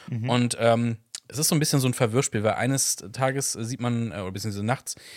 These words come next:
Speaker 2: ähm, begegnet der Sohn, ähm, so einem Mädchen und es wird viel über Schnitt so gemacht, so suggestiert, wie die Story ist. Und am Ende soll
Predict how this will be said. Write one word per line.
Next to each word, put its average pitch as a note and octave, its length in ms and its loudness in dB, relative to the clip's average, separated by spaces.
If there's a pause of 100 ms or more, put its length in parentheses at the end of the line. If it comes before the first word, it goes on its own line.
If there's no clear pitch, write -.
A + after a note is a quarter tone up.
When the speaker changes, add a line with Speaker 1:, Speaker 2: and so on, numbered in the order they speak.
(400)
Speaker 2:
ähm, A2+ 680 2
begegnet B2 420 -2
der A2 100 4
Sohn, B2 600 0
ähm, G#2 560 -2
so G#2 120 -4
einem G2+ 320 -6
Mädchen F#3+ 720 0 (880)
und A2+ 760 2
es - 220 -6
wird B2+ 280 -6 (360)
viel E3 220 -4
über C#3 120 2
Schnitt - 320 -2
so - 160 -4
gemacht, D#3 260 0
so C3 200 0
suggestiert, C3 440 -2
wie C#3+ 120 -2
die C#3 80 -2
Story C3+ 260 2
ist. - 360 0 (800)
Und B2 320 4
am B2 140 -2
Ende C3+ 140 2
soll B2 360 4